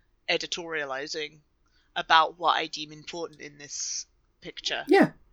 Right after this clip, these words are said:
Speaker 2: Yeah, I think it turned out great. Again, the capturing the body language impresses the shit out of me.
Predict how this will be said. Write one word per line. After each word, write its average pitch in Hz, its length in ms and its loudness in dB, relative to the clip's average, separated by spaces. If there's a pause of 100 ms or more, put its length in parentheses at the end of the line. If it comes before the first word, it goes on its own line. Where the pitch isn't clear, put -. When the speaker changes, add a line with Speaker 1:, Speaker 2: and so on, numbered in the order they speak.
(140)
Speaker 2:
Yeah, 156 140 4
I 160 60 8
think 156 160 6
it - 80 4
turned 127 180 4
out 117 200 0 (540)
great. 113 400 -2 (180)
Again, 190 260 10
the 147 60 10
capturing 214 400 6
the 202 80 6
body 156 280 8
language 131 360 4
impresses 131 500 0
the 127 80 -2
shit 123 300 0
out 107 120 -2
of 87 80 -8
me. - 200 -10